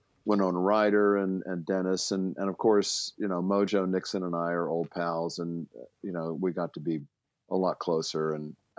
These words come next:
I mean, it was a long shoot. That was back in the days when they, you know, would, would shoot for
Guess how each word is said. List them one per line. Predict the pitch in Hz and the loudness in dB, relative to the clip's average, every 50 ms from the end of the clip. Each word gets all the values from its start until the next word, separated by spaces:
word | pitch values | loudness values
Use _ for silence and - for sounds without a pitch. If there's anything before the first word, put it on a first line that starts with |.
| - - | -10 -6
I | 104 | -2
mean, | 107 113 107 | 0 0 0
it | 107 101 160 | 0 0 0
was | 190 151 | 2 2
a | 104 | 2
long | 87 85 87 95 104 104 95 85 78 | 2 2 2 2 2 2 0 -2 -4
shoot. | - - - 127 98 78 - - | -6 -2 0 2 0 0 0 -2
That | 87 110 | -2 -2
was | 120 104 82 | 0 -2 -2
back | 80 87 87 87 - - | 0 -2 -2 -2 -2 -4
in | 90 85 80 | -6 -6 -6
the | 76 | -6
days | - - 82 87 85 82 82 78 - - | -4 -2 0 0 0 0 -2 -4 -6 -8
when | - 82 78 76 | -8 -8 -8 -8
they, | 76 76 73 71 71 67 - _ _ _ _ _ - | -6 -6 -6 -8 -8 -12 -16 _ _ _ _ _ -8
you | 95 85 | -8 -6
know, | 76 73 | -6 -6
would, | 71 73 85 90 90 85 80 - | -6 -2 0 0 2 0 -2 -2
would | - 92 90 - | -2 -2 0 2
shoot | - - 156 180 - | 2 4 4 2 2
for | - - 95 87 78 71 | 0 0 0 0 0 -2